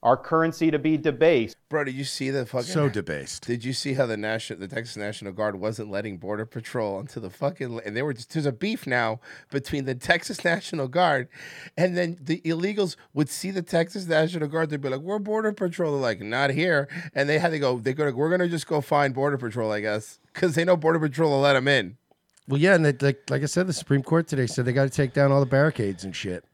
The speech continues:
Speaker 2: Yep.
Speaker 3: So that's
Speaker 2: Yep.
Speaker 3: fun.
Speaker 1: Our cities to crumble and our kids to be indoctrinated. The D C elites who facilitated this mess do not care about you, and they do not work for you.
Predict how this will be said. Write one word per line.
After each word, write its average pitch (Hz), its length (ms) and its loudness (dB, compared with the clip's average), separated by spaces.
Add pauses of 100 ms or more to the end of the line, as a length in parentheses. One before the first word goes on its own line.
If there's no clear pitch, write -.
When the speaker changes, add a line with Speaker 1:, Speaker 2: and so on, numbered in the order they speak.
(140)
Speaker 2:
Yep. 117 260 0 (100)
Speaker 3:
So 92 300 -8
that's 107 160 -4
Speaker 2:
Yep. 104 120 -4
Speaker 3:
fun. 92 340 -6 (1000)
Speaker 1:
Our 131 100 2
cities 175 520 0
to 131 100 -6
crumble 175 680 2 (140)
and 135 100 0
our 135 140 6
kids 123 500 2
to 139 100 -4
be 127 180 0
indoctrinated. 117 840 2 (480)
The 127 80 -2
D 190 240 -2
C 202 260 -2
elites 175 460 4
who 165 100 0
facilitated 175 840 2
this 156 240 -2
mess 175 400 2 (320)
do 160 180 0
not 202 300 0
care 208 300 4
about 123 440 6
you, 95 280 -4 (200)
and 160 140 0
they 160 140 4
do 156 180 0
not 156 300 2
work 156 280 6
for 123 120 -2
you. 95 340 -4